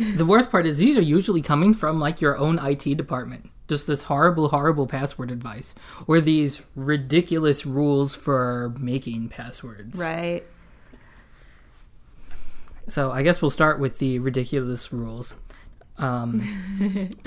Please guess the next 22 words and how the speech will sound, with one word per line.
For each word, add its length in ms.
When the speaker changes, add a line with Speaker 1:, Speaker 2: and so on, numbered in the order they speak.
Speaker 1:
if 220
you 300
are 300
someone 560
who 280
is 420
unfortunately 840
working 520
in 120
an 100
environment 600
where 440
everything's 600
managed 480
by 220
Active 340
Directory, 560
you're 300
Speaker 2:
Hmm. 160
Speaker 1:
probably 720
used 640
to 560